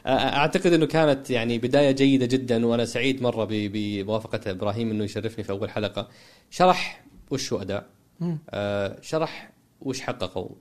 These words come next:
Speaker 1: و-، وكيف طريقة عملهم. وشرح وش أبرز التحديات اللي تواجههم، لأنه هذه أنا، هذه فقرة أنا حرص، حريص عليها مع كل لقاء.
Speaker 2: مم.
Speaker 1: آه، أبغى كل مسؤول يصارح الناس بالتحديات وال-، والدروس اللي قاعد يتعلمها في، في هذه الرحلة،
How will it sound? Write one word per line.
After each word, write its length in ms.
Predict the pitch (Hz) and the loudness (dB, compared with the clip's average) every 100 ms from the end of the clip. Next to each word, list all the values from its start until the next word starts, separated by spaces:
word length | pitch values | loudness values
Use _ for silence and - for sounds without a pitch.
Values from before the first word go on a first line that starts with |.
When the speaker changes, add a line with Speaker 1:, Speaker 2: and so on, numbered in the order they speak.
| _ | _
Speaker 1:
و-، 200 | - 92 | -10 -6
وكيف 480 | 92 - 95 - 131 | -6 -6 -12 -8 -6
طريقة 240 | 120 117 - | -4 -6 -6
عملهم. 380 | 107 104 90 95 - _ _ _ _ _ - | -6 -6 -8 -12 -14 _ _ _ _ _ -8
وشرح 340 | 123 214 - | -2 0 0
وش 120 | 196 214 | 0 0
أبرز 220 | 196 - | 2 0
التحديات 560 | - - 139 156 160 | -2 -6 -2 0 0
اللي 100 | 127 | -2
تواجههم، 500 | 135 127 135 104 107 | 0 0 0 -2 -4
لأنه 280 | 117 143 156 | -2 0 0
هذه 160 | 156 151 | 2 2
أنا، 460 | 147 147 - - _ _ _ | 2 0 -4 -14 _ _ _
هذه 220 | - 165 147 | -2 -2 0
فقرة 340 | 170 151 139 | -2 0 0
أنا 120 | 139 | 0
حرص، 320 | 131 151 143 135 | -2 -2 -2 -4
حريص 260 | 135 139 | -6 -4
عليها 260 | 135 147 131 | 0 0 0
مع 140 | 127 | -4
كل 280 | - 175 160 | -2 -2 0
لقاء. 340 | 117 110 98 - _ 160 | 0 -4 -10 -12 _ -8
Speaker 2:
مم. 60 | 139 139 - _ - | -6 -8 -12 _ -8
Speaker 1:
آه، 260 | 113 113 156 | -4 -2 0
أبغى 160 | 165 | 0
كل 160 | 160 185 | 2 2
مسؤول 520 | 170 180 180 180 - - - | 0 0 0 0 -4 -14 -12
يصارح 400 | - 156 139 139 | -2 0 0 -2
الناس 380 | 131 156 156 | -2 -2 -4
بالتحديات 840 | - 131 - 120 117 123 110 95 - - | -8 -12 -8 -8 -4 -2 -2 -4 -12 -14
وال-، 300 | 110 110 101 | -6 -4 -4
والدروس 680 | 104 113 113 147 156 131 - | -6 -4 0 2 2 -2 -10
اللي 340 | - 104 110 110 | -10 -6 -2 -2
قاعد 280 | 107 107 | -2 -4
يتعلمها 560 | 110 107 113 127 117 113 | -6 -4 0 0 0 -4
في، 240 | 113 110 | -6 -8
في 120 | 98 110 | -4 -4
هذه 140 | 110 | -4
الرحلة، 340 | 120 - 110 | -6 -6 -10